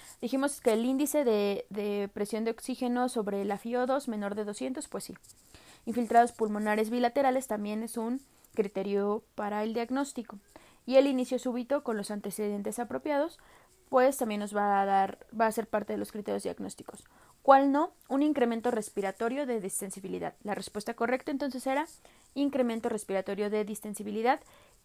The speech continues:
que es el excepto. Es muy importante que en los casos clínicos aprendamos a leer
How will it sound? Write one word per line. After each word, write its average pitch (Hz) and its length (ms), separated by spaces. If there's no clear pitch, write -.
que 269 300
es 214 280
el 226 180
excepto. - 640
Es 190 120
muy 208 120
importante 233 440
que 240 80
en 220 40
los 208 120
casos 208 240
clínicos 269 440
aprendamos 202 500
a 208 60
leer 214 320